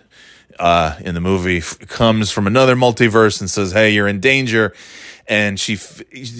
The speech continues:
with this device, is able to help her, uh, summon abilities of herself from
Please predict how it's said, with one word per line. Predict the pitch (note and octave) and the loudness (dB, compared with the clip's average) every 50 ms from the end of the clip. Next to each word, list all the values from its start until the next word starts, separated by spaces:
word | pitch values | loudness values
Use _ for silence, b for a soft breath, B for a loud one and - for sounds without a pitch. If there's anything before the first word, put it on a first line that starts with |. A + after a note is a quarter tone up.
| A2+ - - A#2 A2 C3+ A#2+ | -16 -16 -16 -14 -14 -12 -8
with | B2 A#2 A#2 A#2+ - - | -2 2 2 2 2 2
this | A#2 G#2 - | -2 -2 0
device, | - A#2+ A2 G#2+ B2 C3 C3+ C3+ B2+ - - - B B B B B B B B B | 0 0 2 4 4 4 4 4 2 0 -4 -10 B B B B B B B B B
is | - A#2 A2 G#2 | -2 -2 2 4
able | A#2 A#2+ B2 A#2 A#2 | 4 4 4 2 0
to | G#2 - A2 | -2 -2 -4
help | G#2 G2+ A#2+ A#2 A2+ A2+ - | -2 2 2 2 2 0 -2
her, | - A#2+ A#2 G#2+ G#2+ G#2 G2 - b b b b b b b - | -2 0 2 4 4 2 2 -2 b b b b b b b -4
uh, | - G2+ G2 F#2+ - | -2 0 0 0 -2
summon | - - - - D3+ D3 D#3 D3+ C#3+ C3 C3 B2+ A#2+ A#2 _ _ _ _ - | -4 -6 -2 2 2 2 4 2 0 -2 -2 -6 -10 -14 _ _ _ _ -10
abilities | B2 A2+ G2+ D3 E3+ F3+ F3 D#3 B2 A2+ G#2+ G#2+ G#2 G#2 - - _ _ _ _ _ _ _ _ - | -10 -8 0 2 4 4 4 4 2 0 -2 -4 -6 -8 -10 -12 _ _ _ _ _ _ _ _ 0
of | D3 D3+ C#3+ A#2+ | 0 0 0 -2
herself | - - D3 C#3+ B2+ - - - F3 E3+ C#3+ A#2+ A2 | -2 0 0 0 0 -2 -2 0 2 2 4 2 0
from | - - - - - D#3 C#3+ D3 | -2 -8 -14 -8 -4 -4 -4 -2